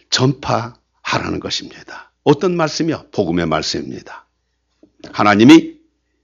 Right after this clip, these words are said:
하나님이 우리를 사랑하신다고요. 하나님을 나의 아버지로 영접하기 위해서는 예수 그리스도를 받아들이시면 된다고요. 예수 그리스도는 살아계신 하나님의 아들이라고 하는 것을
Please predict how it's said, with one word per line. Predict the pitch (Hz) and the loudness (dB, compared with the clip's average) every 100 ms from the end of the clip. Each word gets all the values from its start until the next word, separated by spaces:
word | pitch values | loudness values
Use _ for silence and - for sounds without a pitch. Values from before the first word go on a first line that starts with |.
| _ _ _ _ | _ _ _ _
하나님이 | 113 101 90 90 95 147 151 _ _ _ _ - | -2 -2 0 -2 0 -2 -6 _ _ _ _ -14
우리를 | 73 73 | -12 -12
사랑하신다고요. | - - - - 113 117 - - 113 - - - _ _ _ _ _ _ _ _ _ _ _ - - - | -12 -4 -2 0 -2 -4 -4 -6 -10 -12 -18 -20 _ _ _ _ _ _ _ _ _ _ _ -20 -16 -8
하나님을 | - 175 170 175 170 170 170 - - | 2 6 8 8 10 8 4 -8 -4
나의 | 185 180 175 | 4 8 8
아버지로 | 165 156 156 156 147 | 8 6 6 6 8
영접하기 | 147 147 139 139 | 6 6 4 2
위해서는 | 135 123 135 | 2 2 2
예수 | 147 180 190 - 220 214 | 2 2 0 2 2 2
그리스도를 | 208 196 - 196 180 180 175 | 2 0 0 0 2 -2 -4
받아들이시면 | - 147 131 123 117 - 110 104 | -2 2 2 2 -2 -2 -4 -6
된다고요. | 104 92 - - - - _ - - - - | -6 -8 -8 -12 -16 -18 _ -18 -16 -8 6
예수 | 180 175 175 208 | 8 8 6 2
그리스도는 | 208 202 226 208 | 2 0 2 2
살아계신 | 196 - 196 190 180 190 185 | 0 2 2 4 2 2 0
하나님의 | - 208 208 220 226 226 | 0 2 4 6 4 2
아들이라고 | 170 208 254 240 185 135 | 0 0 0 2 2 4
하는 | 123 113 | 2 2
것을 | 113 - 104 | 0 -4 -8